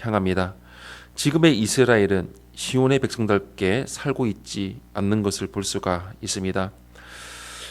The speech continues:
먼저 첫 번째로 일 절에서 삼 절의 말씀을 보시면 시온은 인류의 빛인 것을 볼 수가 있습니다. 오늘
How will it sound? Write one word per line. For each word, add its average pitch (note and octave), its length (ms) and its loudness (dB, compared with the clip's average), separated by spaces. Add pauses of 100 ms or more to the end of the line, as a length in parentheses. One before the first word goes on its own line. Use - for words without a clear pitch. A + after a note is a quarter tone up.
(140)
먼저 C#3+ 140 4
첫 G3 160 0
번째로 C3 580 6
일 F#3+ 100 8
절에서 A#2+ 520 4
삼 - 240 -4
절의 A#2 180 4
말씀을 G2+ 320 0
보시면 G2 540 0 (320)
시온은 C3 600 4 (140)
인류의 C#3+ 440 4 (100)
빛인 C3+ 300 -2
것을 G2+ 300 0 (160)
볼 G2+ 140 0
수가 F#2+ 500 -2 (120)
있습니다. G2 540 -2 (960)
오늘 D3 420 4